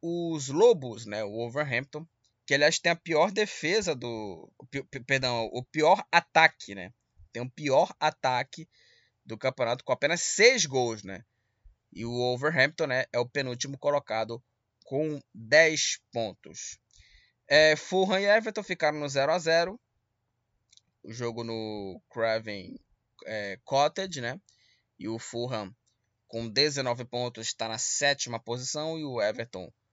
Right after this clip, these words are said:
com quatorze, é o décimo segundo, né? O time do, do Everton. É, e aí veio aí o Liverpool. O, o Liverpool perdeu aí,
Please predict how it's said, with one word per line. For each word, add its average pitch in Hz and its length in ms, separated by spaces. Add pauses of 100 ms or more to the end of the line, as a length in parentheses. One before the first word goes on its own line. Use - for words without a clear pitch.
(360)
com 107 260 (120)
quatorze, 113 720 (540)
é 117 260 (100)
o 107 200
décimo 135 440
segundo, 120 560
né? 101 200
O 92 40
time 95 220
do, 95 280
do 98 200
Everton. 135 420 (1000)
É, 147 420
e 175 140
aí 214 460 (100)
veio 190 500
aí 147 380 (800)
o 131 400
Liverpool. 139 800 (1300)
O, 135 500
o 143 160
Liverpool 185 400 (100)
perdeu 202 680
aí, 139 300